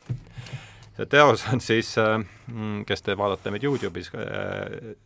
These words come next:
see Kivisildniku, äh, See õige luuleõpik ja selle lõiguga ma siis, äh, andsin märku, et saade tuleb, äh, laie-, kitsamalt siis, või ütleme, laiemalt,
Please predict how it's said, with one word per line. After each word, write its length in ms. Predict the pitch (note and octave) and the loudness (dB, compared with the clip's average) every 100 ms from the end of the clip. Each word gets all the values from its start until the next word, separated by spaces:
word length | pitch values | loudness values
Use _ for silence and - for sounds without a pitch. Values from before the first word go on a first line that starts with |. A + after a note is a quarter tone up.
| B2 | -20
see 240 | - A2+ | -14 -14
Kivisildniku, 800 | F#2+ B2+ A#2 A2 F2+ F#2 _ F#2+ F2+ - - - - _ - | -2 2 2 0 -4 -8 _ -4 -4 -6 -20 -20 -20 _ -4
äh, 180 | G2 F#2 | -2 -2
See 180 | - G#2+ | 2 4
õige 320 | A2+ G2+ F#2+ | 4 2 0
luuleõpik 800 | C3 D#3 G#2+ G#2+ - F2+ _ - | 0 2 4 2 0 -4 _ -8
ja 120 | F#2+ F2 | -6 -2
selle 400 | G#2 G2+ F#2+ F#2+ F2 _ _ _ _ _ _ _ - - | -2 0 -2 -2 -6 _ _ _ _ _ _ _ -18 -2
lõiguga 580 | B2+ B2+ G#2+ - F#2 F2+ - | 2 4 2 2 0 2 2
ma 220 | G#2 F#2+ G2 | 2 0 -2
siis, 340 | E2+ G2+ F#2 - | -4 -6 -6 -2
äh, 160 | G#2 G2+ | 0 0
andsin 340 | G#2 G#2 - | 0 -2 -2
märku, 440 | G#2 C3 - G#2+ G#2 - - - - - - | 2 2 2 0 0 -2 -20 -20 -20 -20 -2
et 160 | G2 - | -2 6
saade 320 | C3 A#2 G#2+ | 8 10 8
tuleb, 440 | A#2 A2+ A2 - | 8 10 10 8
äh, 260 | A2+ A#2 A#2 - - - - - - - - _ _ _ - - | 2 2 0 -6 -18 -20 -20 -20 -20 -20 -20 _ _ _ -4 6
laie-, 340 | B2 C#3 A#2 A2+ | 10 10 10 8
kitsamalt 440 | D#3 - A2 G2+ | 4 6 6 6
siis, 460 | - G#2+ F#2+ - B2 | 0 -4 -4 -8 -6
või 160 | A#2+ A#2 | 4 4
ütleme, 180 | - A2+ | 8 8
laiemalt, 540 | B2 C#3+ G#2+ G2 - | 12 12 12 6 0